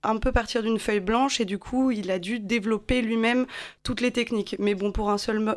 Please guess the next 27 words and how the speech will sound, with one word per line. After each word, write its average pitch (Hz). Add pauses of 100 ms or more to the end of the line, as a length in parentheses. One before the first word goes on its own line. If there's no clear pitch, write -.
seul 220
homme 226
étant 202
tout 202
seul, 226
c'était 202
très, -
très -
compliqué. 226 (420)
Donc, 214
euh, 202
je 190
pense 240
que, 202
ouais, 202
sans 202
cet 202
appui, 214
euh, 190
familial 208
et 202
sans 196
cette 202
aide, 214
euh, 190
ça -
aurait 185